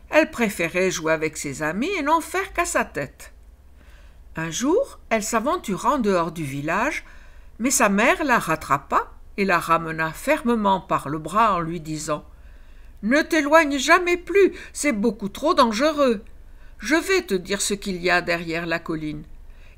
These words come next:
Il y a Pankalangu, l'ogre à la peau de lézard,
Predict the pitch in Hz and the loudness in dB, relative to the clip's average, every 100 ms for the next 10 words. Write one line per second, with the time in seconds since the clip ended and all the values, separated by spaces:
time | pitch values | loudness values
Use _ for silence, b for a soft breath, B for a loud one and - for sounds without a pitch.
0 | - 339 277 254 208 175 - 302 359 277 | 2 2 4 6 6 4 4 4 4 4
1 | 247 208 190 196 190 180 b b b - | 4 4 2 0 -2 -4 b b b -6
2 | 180 202 190 170 175 - 196 196 190 - | 8 8 8 4 -6 0 2 4 0 -2
3 | 226 214 180 175 190 160 170 165 | -2 0 2 4 4 4 4 2